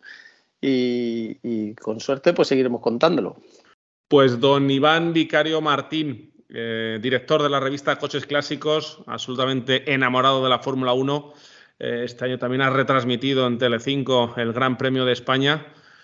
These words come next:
Speaker 2: Sobre todo amigo y compañero, muchas, muchas, muchas gracias en nombre de todo el equipo de Auto F M, de todos los oyentes, por estos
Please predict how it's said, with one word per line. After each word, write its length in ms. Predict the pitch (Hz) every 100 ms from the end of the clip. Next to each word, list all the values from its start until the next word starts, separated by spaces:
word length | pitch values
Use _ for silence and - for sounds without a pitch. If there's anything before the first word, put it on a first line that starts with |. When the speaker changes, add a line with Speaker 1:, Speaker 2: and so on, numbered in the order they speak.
| _ _
Speaker 2:
Sobre 260 | - 131
todo 180 | 135 139
amigo 300 | 139 143 139
y 60 | 139
compañero, 600 | 127 123 123 135 156 156
muchas, 760 | - 127 139 156 160 165 170 -
muchas, 580 | 135 143 143 156 147 143
muchas 580 | 123 135 135 - 139 127
gracias 580 | 123 131 139 131 127 127
en 160 | 117
nombre 260 | 123 123 123
de 80 | 117
todo 180 | 123
el 60 | 123
equipo 220 | 117 117
de 60 | 117
Auto 180 | 113 113
F 160 | -
M, 340 | 139 156 190 - -
de 160 | 120
todos 220 | 120 131
los 180 | 127 123
oyentes, 500 | 120 127 135 156 160 - - - _ -
por 220 | 117 120
estos 440 | 123 - 131 -